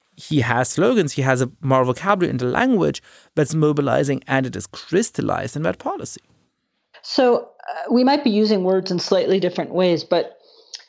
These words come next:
Speaker 2: what I mean by you don't really need a good policy is that both, on both sides, those were symbolic policies, and you definitely need good symbols. You need to define your candidacy with symbols that tell people who you are and what your character is.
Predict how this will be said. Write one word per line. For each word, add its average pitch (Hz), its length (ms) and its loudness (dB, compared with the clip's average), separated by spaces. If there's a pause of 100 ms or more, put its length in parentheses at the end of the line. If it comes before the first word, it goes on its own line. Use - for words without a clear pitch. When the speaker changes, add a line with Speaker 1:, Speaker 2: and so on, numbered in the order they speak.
(520)
Speaker 2:
what 220 240 0
I 214 120 4
mean 247 280 4
by 226 100 4
you 190 120 4
don't 180 200 0
really 180 280 2
need 170 160 2
a 165 60 2
good 147 200 0
policy 175 480 2
is 165 140 0
that 170 240 0
both, 226 320 0
on 190 180 2
both 254 220 0
sides, 185 320 0
those 208 200 0
were 208 80 0
symbolic 160 760 0
policies, 135 640 -2
and 185 120 2
you 175 80 0
definitely 214 640 0
need 165 220 -2
good 160 200 0
symbols. - 640 -2
You 160 80 2
need 180 220 2
to 190 80 2
define 175 560 2
your 160 120 0
candidacy 151 840 0 (340)
with 160 140 0
symbols 180 480 2
that - 140 -2
tell 170 200 0
people 165 360 -2
who 196 120 -2
you 175 220 4
are 147 100 2
and 143 120 0
what 135 120 0
your 139 120 0
character 143 500 0
is. - 240 -4